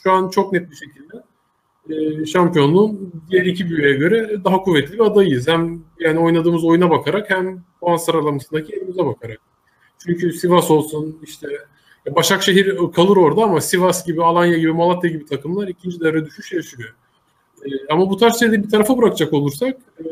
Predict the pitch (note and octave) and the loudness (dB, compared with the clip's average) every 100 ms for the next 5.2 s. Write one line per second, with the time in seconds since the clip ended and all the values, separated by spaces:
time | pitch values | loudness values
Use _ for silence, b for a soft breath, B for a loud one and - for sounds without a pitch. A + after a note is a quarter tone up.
0 | D#4+ E3 - G3 - G3+ G3+ F#3+ G#3 C#3 | -10 -12 -10 -10 2 2 2 2 2 4
1 | D3 C3 A#2+ D3+ E3+ F3+ F3+ E3+ F3+ F#3 | 4 2 2 2 4 4 2 -4 -8 -8
2 | F#3+ F3+ F3 _ _ F3+ F#3 F#3 F#3+ G3 | -6 -10 -10 _ _ -4 0 0 2 0
3 | F#3 - D#3+ - - F3+ F#3 - F#3+ - | 0 -10 -20 -6 2 4 4 0 -12 -14
4 | - F#3 G3+ - G3 F#3+ F#3 F#3 F#3 F#3 | -4 0 0 -2 -8 -2 2 2 0 -4
5 | F#3+ | -6